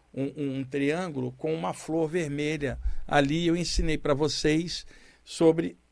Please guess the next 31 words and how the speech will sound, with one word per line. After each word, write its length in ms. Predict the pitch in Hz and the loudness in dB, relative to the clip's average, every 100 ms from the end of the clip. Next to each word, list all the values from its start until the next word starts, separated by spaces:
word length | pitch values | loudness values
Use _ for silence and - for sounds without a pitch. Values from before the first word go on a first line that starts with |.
| _ _ _ _ - _ - - - | _ _ _ _ -20 _ -6 -2 0
esta 280 | 151 - 160 | 0 2 0
visualização. 760 | 156 151 165 170 180 - 123 | 2 2 2 2 0 -2 -4
Então, 440 | 120 - 196 143 - | -4 0 2 0 -2
é 100 | 190 | -2
muito 360 | 175 196 220 - | 0 0 -2 -4
simples 460 | - 165 165 151 | -4 -2 -4 -4
de 100 | 127 | -6
fazer 640 | - 117 110 123 170 117 - - - - | -2 0 2 4 4 4 -4 -20 -20 -12
e 100 | 170 | -2
ajuda 680 | 165 160 123 185 196 123 110 - - - | 2 2 2 0 2 0 -4 -10 -8 -4
a 100 | 139 | 0
cair 340 | 185 170 196 | 4 4 4
no 140 | 175 | 2
sono, 560 | 139 - 143 143 139 135 - - - | -2 0 0 2 0 -4 -10 -20 -6
relaxar 540 | 123 160 156 - 170 | 0 4 4 4 2
a 40 | 165 | 2
mente 340 | 151 165 - | 0 -2 -2
quando 200 | 156 156 | -2 0
a 80 | 143 | 0
mente 280 | 151 147 - | -2 -4 -4
tá 100 | 139 | -2
muito 320 | 143 180 175 | -2 -4 -4
acelerada. 800 | 135 160 143 127 151 139 117 - - - - - | -2 0 2 2 2 2 -2 -10 -16 -12 -10 -6
Não 200 | 180 196 | 0 0
tem 160 | 196 240 | 2 0
momentos 540 | 202 147 156 180 - | 0 0 0 -2 -4
que 80 | - | -4
vocês 340 | 156 147 175 | 0 0 0
estão 220 | - 170 180 | -2 -2 -2
em 80 | |
looping 580 | 160 160 196 175 131 117 | -2 0 0 -2 -6 -6